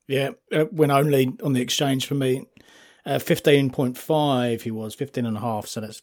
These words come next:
fourteen and a half, well, about fourteen to one when you round it down with the deductions for, for, um, Max on the exchange. But, um, yeah, I, I, I, I think your logic is right, Steve, in that he is quite capable of,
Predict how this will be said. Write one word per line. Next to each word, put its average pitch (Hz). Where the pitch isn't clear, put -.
fourteen 107
and 104
a -
half, 107
well, -
about -
fourteen 95
to 95
one 98
when 95
you 92
round 92
it 87
down 95
with 87
the 98
deductions 113
for, 101
for, 107
um, 95
Max 110
on 104
the 101
exchange. 104
But, -
um, 98
yeah, -
I, 123
I, -
I, 185
I -
think -
your 143
logic 143
is 117
right, 117
Steve, 95
in 104
that 101
he 104
is 127
quite 104
capable 98
of, 87